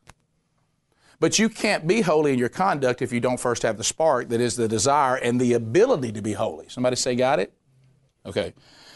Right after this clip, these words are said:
So it says, when God saves us through Christ, He not only saves us from the penalty of sin, boy, we've been saying this for four years,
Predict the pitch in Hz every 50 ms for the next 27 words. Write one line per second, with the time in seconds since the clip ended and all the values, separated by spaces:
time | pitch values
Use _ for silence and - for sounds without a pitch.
0 | - - _ _ _ _ - - 156 147 147 - 143 147 - - 170 165 156 151
1 | 139 139 135 139 135 131 113 147 160 196 220 233 196 - - - 170 170 190 196
2 | 180 156 165 165 151 - - 160 151 143 - - 135 104 101 110 120 117 - -
3 | 160 160 156 156 160 170 175 170 - - - 175 214 247 269 277 254 196 147 131
4 | 131 131 131 131 - - - 147 147 151 139 139 143 135 127 - - 139 131 131
5 | 123 - - - 190 220 254 269 240 196 156 139 131 120 110 - - - 117 117
6 | 120 120 117 151 165 160 151 135 131 123 120 - 139 135 131 131 123 - 120 110
7 | - - 151 156 160 143 120 101 92 92 95 92 -